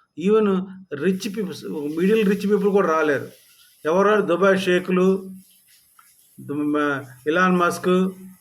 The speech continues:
వీళ్ళు రావాలి ఎవరైనా వస్తే. వాళ్ళు వచ్చి ఎంత, ఎప్-, ఎన్ని రోజులు ఉంటారు వచ్చి? మొత్తం అంతా ఖాళీ పెట్టుకుంటారా?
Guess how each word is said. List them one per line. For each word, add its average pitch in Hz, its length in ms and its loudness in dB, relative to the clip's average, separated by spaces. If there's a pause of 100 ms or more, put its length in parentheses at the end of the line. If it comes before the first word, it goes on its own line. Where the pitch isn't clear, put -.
(240)
వీళ్ళు 190 240 4
రావాలి 196 380 4
ఎవరైనా 165 300 2
వస్తే. 147 500 -2 (920)
వాళ్ళు 175 220 4
వచ్చి 190 140 2
ఎంత, 180 180 0
ఎప్-, 170 280 0
ఎన్ని 180 200 0
రోజులు 214 200 8
ఉంటారు 208 200 2
వచ్చి? 214 440 2 (1080)
మొత్తం 165 220 2
అంతా 202 160 0
ఖాళీ 190 320 2
పెట్టుకుంటారా? 170 760 0